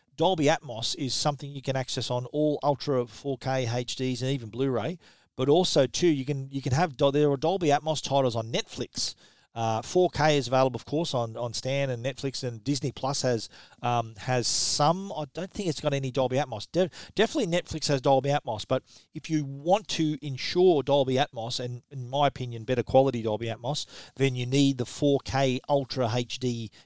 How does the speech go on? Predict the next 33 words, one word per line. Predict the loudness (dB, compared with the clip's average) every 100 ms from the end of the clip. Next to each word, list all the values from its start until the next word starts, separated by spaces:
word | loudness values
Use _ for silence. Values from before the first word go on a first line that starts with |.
| _ -4
disc, | 0 0 -2 -8 _ _ _ -4
uh, | -4 0
that | 0 0
will | -2
really | 0 6 8 8 6 -2 -4
showcase | -2 0 0 0 -2 -2 -6 -8
this | -6 -4 -4
as | -6 -6
well. | -6 -6 _ _ _ _ _ _
But | 0 2
the, | 4 6
uh, | 6
the | 4 -2
Q | -2 0 2 2
nine | 4 4 4
hundred | 2 0 -2
T, | 0 2
that's | 4 2 2
a |
seven | 2 6 6 6 2 -2
point | -6 -4 -4 -4
one | -2 0 -2 -8
point | -6 -6 -6 -10
two | -4 -2 -2
channel | -2 -4 -4
system. | -4 -4 -4
So | 0 0
it's | 2
seven | 0 0 0 -2 -8 _ _
directional | 0 0 -2 -4
channels, | -2 -2 -2 -6 -10
subwoofer, | 0 4 4 4 0 2 2 -2 _ -8
and | -6